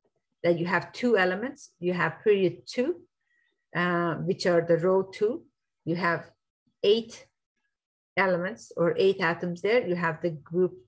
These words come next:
uh, period three. So you have three. And what we, what else we know from the period is, like, that if you write electron configuration for this element that is in period three,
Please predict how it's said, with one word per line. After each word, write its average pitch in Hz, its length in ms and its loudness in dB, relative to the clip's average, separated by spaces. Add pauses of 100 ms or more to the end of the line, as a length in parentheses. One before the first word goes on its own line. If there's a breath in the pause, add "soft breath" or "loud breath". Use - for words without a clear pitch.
(160)
uh, 165 80 0
period 185 560 0
three. 247 360 -8 (480 soft breath)
So 160 420 -2
you 185 80 -2
have 156 300 -4 (200)
three. - 180 -12 (320 loud breath)
And 190 280 0
what 254 220 4
we, 240 260 -2
what 214 260 0
else 269 300 0
we 202 160 -2
know 208 360 0
from 175 340 -2
the 165 120 6
period 247 500 0
is, 160 200 -4
like, 156 280 -2 (440 soft breath)
that 160 420 -2 (280)
if 254 260 -2
you 220 340 0
write 214 320 4
electron 214 400 -2
configuration 190 840 0
for 170 220 4
this 165 220 -2
element 208 480 -2
that 160 160 0
is 160 160 -4
in 160 100 -4
period 185 380 0
three, 262 420 -4